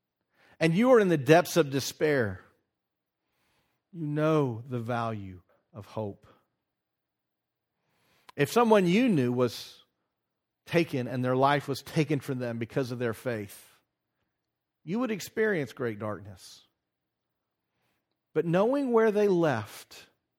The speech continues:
and knowing where they were received to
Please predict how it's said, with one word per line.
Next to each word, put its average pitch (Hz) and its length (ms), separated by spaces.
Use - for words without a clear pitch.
and 147 180
knowing 262 380
where 233 160
they 214 140
were 202 140
received 175 580
to 95 280